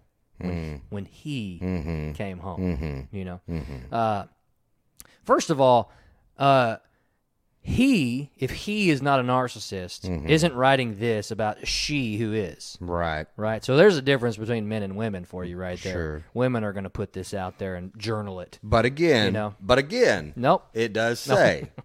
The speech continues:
Speaker 2: it does say,
Speaker 1: <laughs> Yeah.
Speaker 2: majority
Speaker 1: Yeah.
Speaker 2: who are diagnosed
Speaker 1: Sure.
Speaker 2: are men.
Speaker 1: Absolutely.
Speaker 2: Right.
Speaker 1: Well, hey, I,
Speaker 2: So
Speaker 1: listen, I'm thinking that the somatic, uh, narcissist maybe isn't in the, uh, psychologist's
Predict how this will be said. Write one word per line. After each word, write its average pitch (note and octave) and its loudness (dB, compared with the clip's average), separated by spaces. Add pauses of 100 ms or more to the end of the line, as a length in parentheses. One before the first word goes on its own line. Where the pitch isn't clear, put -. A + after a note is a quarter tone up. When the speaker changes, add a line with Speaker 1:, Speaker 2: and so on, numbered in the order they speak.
(100)
Speaker 2:
it A#2 0
does A2+ 4
say, G#2 2
Speaker 1:
<laughs> - -20
Yeah. C3+ 2 (100)
Speaker 2:
majority G#2 4
Speaker 1:
Yeah. D#3 2 (120)
Speaker 2:
who G2 -4
are F2+ -2
diagnosed E2 -8
Speaker 1:
Sure. - -2
Speaker 2:
are D#2+ 0
men. D#2 -6
Speaker 1:
Absolutely. F3 2
Speaker 2:
Right. - -4
Speaker 1:
Well, F3 8
hey, D3 2
I, C3 2
Speaker 2:
So G2+ 4
Speaker 1:
listen, G3+ 4
I'm A3+ 2
thinking E3+ 2
that C#3+ 0
the B2+ -6
somatic, C#3 2
uh, A#2+ 4
narcissist A#2+ -2
maybe B2 0
isn't B2 0
in B2+ 0
the, A#2 -2
uh, G#2+ -4
psychologist's A#2 -6